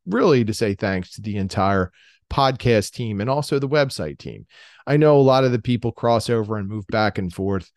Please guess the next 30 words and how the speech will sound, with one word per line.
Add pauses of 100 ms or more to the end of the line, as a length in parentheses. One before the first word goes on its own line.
(360)
and
that's
great.
And
I
love
the
versatility
that
they
have,
but
some
folks
don't
wanna
be
involved
in
the
podcast,
and
that's
great
too,
because
we
absolutely
need
them